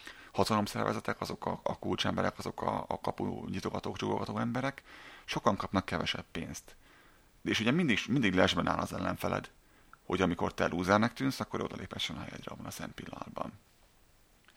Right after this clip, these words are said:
De nem éri meg angyalnak lenni egyáltalán, ezt, ezt szögezzük le. És itt, itt kell, itt szeretném behozni azt, hogy akkor miért jöttünk el külföldre, hogyha ez mindenhol így működik.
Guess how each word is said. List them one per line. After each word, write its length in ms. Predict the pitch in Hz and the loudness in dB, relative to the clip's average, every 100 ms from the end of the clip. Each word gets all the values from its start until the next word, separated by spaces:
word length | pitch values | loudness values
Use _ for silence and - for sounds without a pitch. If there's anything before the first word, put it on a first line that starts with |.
| - | -10
De 100 | 95 | 0
nem 180 | 113 95 | 2 4
éri 160 | 92 | 0
meg 120 | - - | -4 -8
angyalnak 440 | - - - - | -10 -8 -8 -6
lenni 220 | 98 85 | -6 -4
egyáltalán, 500 | 80 - - - - - | -6 -6 -8 -8 -10 -10
ezt, 220 | - - | -10 -12
ezt 220 | - 110 | -10 -10
szögezzük 480 | - - - - - | -8 -10 -12 -14 -14
le. 180 | - - - - - - - | -14 -14 -20 -20 -20 -6 0
És 140 | 110 | 2
itt, 200 | 131 - | 2 2
itt 140 | 139 | 0
kell, 260 | - 85 76 - - - | 4 2 2 -4 -18 -2
itt 160 | - 113 | 2 4
szeretném 360 | - 82 87 85 | 2 2 2 0
behozni 340 | 87 87 - | 0 -2 0
azt, 140 | 85 | 0
hogy 100 | - | -2
akkor 180 | 87 - | 0 4
miért 220 | 90 101 | 6 6
jöttünk 380 | - - - - | 4 -4 -8 -6
el 120 | - | -8
külföldre, 440 | - - - - - | -8 -8 -4 -2 -2
hogyha 240 | - - | -4 -6
ez 80 | - | -2
mindenhol 420 | 92 80 - 85 | 0 0 -4 -6
így 160 | 80 - | -6 -6
működik. 460 | - - - - | -8 -10 -10 -18